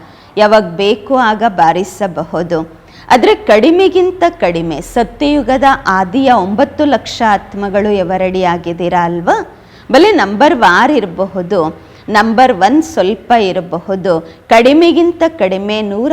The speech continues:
ಎಂಟು ರತ್ನಗಳು ನಂಬರ್ ಒನ್, ಹದಿನಾರು ಸಾವಿರ ನಂಬರ್ ಟೂ, ಒಂಬತ್ತು ಲಕ್ಷ ನಂಬರ್ ತ್ರೀ.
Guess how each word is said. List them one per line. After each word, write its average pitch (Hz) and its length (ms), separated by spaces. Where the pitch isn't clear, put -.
ಎಂಟು 214 560
ರತ್ನಗಳು 175 680
ನಂಬರ್ 196 500
ಒನ್, 160 320
ಹದಿನಾರು 233 600
ಸಾವಿರ 196 540
ನಂಬರ್ 180 580
ಟೂ, 180 300
ಒಂಬತ್ತು 254 540
ಲಕ್ಷ 233 480
ನಂಬರ್ 185 440
ತ್ರೀ. 165 440